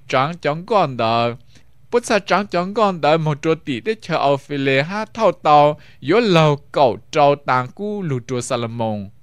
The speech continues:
Y vang giữ trong cậu. Chó xe bà tụ bù vang giữ, tổ sai Salomon.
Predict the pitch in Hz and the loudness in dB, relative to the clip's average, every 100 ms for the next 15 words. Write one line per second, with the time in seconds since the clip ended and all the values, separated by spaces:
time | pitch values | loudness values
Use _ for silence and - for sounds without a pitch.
0 | - _ - - 165 170 170 131 127 131 | -20 _ -20 -4 0 2 0 0 -2 -4
1 | 143 - 156 - 120 92 - - - - | -6 -6 -6 -2 0 0 -2 -14 -20 -20
2 | - - - - - - - - - - | -20 -20 -20 -20 -20 -20 -20 -20 -20 -16
3 | - 156 196 175 156 139 139 - 123 202 | 0 2 2 0 -2 0 0 0 -2 2
4 | 165 180 156 123 113 127 131 143 143 - | 2 4 0 -2 -4 -2 -2 -4 -8 -12
5 | - 165 - - 180 180 - 123 120 117 | -6 -6 -6 -6 -6 -4 -4 -4 -4 -4
6 | 107 104 | -6 -8